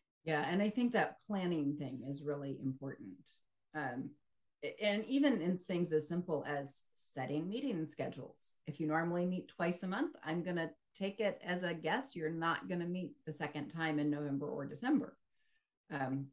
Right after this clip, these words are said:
in my teaching schedule, I, I have a, a program that I teach,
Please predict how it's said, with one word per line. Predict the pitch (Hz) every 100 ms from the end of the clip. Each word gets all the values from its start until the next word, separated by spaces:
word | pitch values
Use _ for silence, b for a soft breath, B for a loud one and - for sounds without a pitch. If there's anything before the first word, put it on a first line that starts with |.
| _ 110 -
in | 156 156
my | 151 151 147 -
teaching | 240 220 180 156
schedule, | 151 - 147 143 - - - _ _ -
I, | 139 - - -
I | 151
have | 170 143 151
a, | 151 147 170
a |
program | 156 180 170 175 170 175
that | 165
I | 165
teach, | 175 175 165 - -